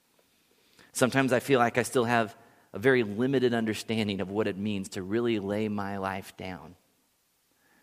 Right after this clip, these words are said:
and, and to put him first before anything else in this world, especially in an American culture that we live in. I think that's very tough. And so I know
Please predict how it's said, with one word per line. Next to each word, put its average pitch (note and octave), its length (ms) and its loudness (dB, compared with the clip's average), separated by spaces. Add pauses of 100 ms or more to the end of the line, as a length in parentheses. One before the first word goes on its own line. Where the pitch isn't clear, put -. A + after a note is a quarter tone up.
(140)
and, F#2+ 200 -4
and G#2 100 -2
to F#2+ 60 -4
put A#2+ 260 -2
him A#2 260 -4
first - 560 -4
before G2 320 -6
anything A#2 460 -4
else F#2 360 -8 (540)
in G2 160 -4
this G2 220 -4
world, F#2+ 320 0
especially B2 460 -2
in G#2 340 -4
an G#2 140 -6
American G#2 460 -4
culture G2+ 340 -4
that F#2 160 -6
we F2+ 120 -6
live F#2 220 -2
in. F#2 100 -6
I G2 60 -8
think F#2+ 180 -10
that's - 180 -6
very G2+ 340 -2
tough. - 600 -10 (920)
And G#2+ 100 -2
so C3 180 6
I C3 120 6
know B2 640 2